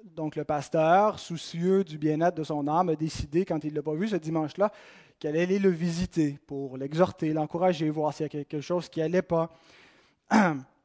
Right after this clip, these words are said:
Alors le dimanche après-midi, c'était un dimanche d'automne, un peu comme ce matin, il faisait un peu froid.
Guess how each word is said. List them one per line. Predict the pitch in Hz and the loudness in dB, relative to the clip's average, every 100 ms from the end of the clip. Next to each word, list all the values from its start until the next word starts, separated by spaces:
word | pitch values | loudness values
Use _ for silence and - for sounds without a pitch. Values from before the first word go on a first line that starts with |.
| _ | _
Alors | 147 151 | -4 0
le | 165 | 0
dimanche | 156 160 180 185 180 | 0 4 4 4 0
après-midi, | 160 165 160 147 202 | -2 -2 -2 0 0
c'était | 226 170 | 0 0
un | 151 | -2
dimanche | 147 165 170 151 147 | 0 2 2 2 -2
d'automne, | 151 143 170 185 202 202 | -4 0 4 4 2 -2
un | 156 | -4
peu | 160 | -4
comme | 170 147 | -4 -4
ce | 143 | -2
matin, | 156 156 180 196 | -2 2 2 0
il | |
faisait | 196 151 151 | -2 -4 -4
un | |
peu | 143 165 | -4 -8
froid. | 123 170 185 | 0 6 6